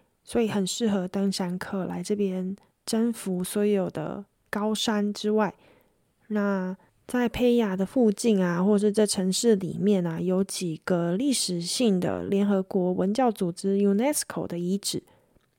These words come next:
还有当地的传统美食也是非常著名的。所以呢，在这里吸引了很多很多的观光客。那我说的这些高山嘛，夏天啊，就很适合来 hiking，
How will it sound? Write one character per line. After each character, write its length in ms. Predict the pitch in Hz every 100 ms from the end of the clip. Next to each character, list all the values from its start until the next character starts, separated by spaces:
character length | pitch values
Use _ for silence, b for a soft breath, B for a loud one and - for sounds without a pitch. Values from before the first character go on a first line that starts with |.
| _ _ _ -
还 140 | 202
有 240 | 208 202 196
当 220 | 220 226
地 120 | 254
的 80 | 220
传 220 | 220 214
统 140 | 214
美 180 | 214 190
食 240 | 180 - 180
也 120 | 175
是 120 | 214
非 160 | 208 208
常 180 | 190
著 160 | - 254
名 220 | 180 170
的。 120 | 170 - b b b b b -
所 220 | - 226
以 120 | 226
呢， 320 | 214 196 196 196
在 160 | 214
这 160 | 208 214
里 120 | 185
吸 220 | 180 220
引 60 | 202
了 100 | 180
很 440 | - 185 175 175
多 180 | 196 240
很 220 | 220 180
多 180 | 185 214
的 180 | 202 190
观 220 | 190 185
光 220 | 185 180
客。 280 | 185 - - b b b b _ _
那 120 | 330
我 140 | 277 190
说 180 | - 226
的 60 |
这 100 | 202
些 160 | 208 202
高 240 | - 190
山 220 | 185 185
嘛， 180 | 180 -
夏 280 | - 269 202
天 240 | - 190
啊， 120 | 185 180
就 140 | 262
很 140 | 202
适 240 | 170 233 226
合 240 | 190 180
来 280 | 185 180 180
hiking， 480 | - 190 190 -